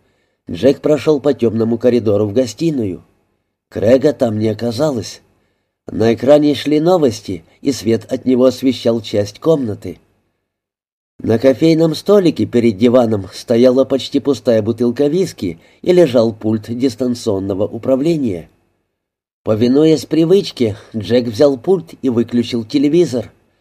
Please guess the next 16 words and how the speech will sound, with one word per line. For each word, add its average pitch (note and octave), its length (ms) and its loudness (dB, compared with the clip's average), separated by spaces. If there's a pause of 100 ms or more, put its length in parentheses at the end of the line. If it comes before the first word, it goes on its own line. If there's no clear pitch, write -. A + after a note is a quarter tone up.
(280)
После C#3 360 4
этого C3 340 4
он B2 180 -4
снова B2+ 340 0
вышел A#2+ 380 0
в G#2+ 60 -10
коридор. C#3 500 0 (960)
Джек A2 360 0
не D3+ 120 2
знал, D#3+ 340 0
с A#2 40 -8
чего A2+ 280 -2
начать: A2+ 540 -4 (320)
подняться B2 540 0
к - 60 -10
Крэгу D3+ 480 0